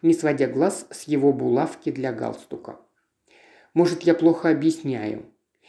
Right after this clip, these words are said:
Иногда я лучше слушаю, чем говорю. Может быть, я смогу послушать,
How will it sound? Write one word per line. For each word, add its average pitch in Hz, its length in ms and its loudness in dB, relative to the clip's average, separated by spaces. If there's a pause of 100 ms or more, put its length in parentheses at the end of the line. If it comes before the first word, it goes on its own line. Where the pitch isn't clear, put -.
(140)
Иногда 160 340 4
я 202 180 4
лучше 180 320 2
слушаю, 127 540 -2
чем 117 260 -2
говорю. 120 440 -2 (340)
Может 160 340 4
быть, 175 260 4
я 165 200 2
смогу 160 380 2
послушать, 165 840 -2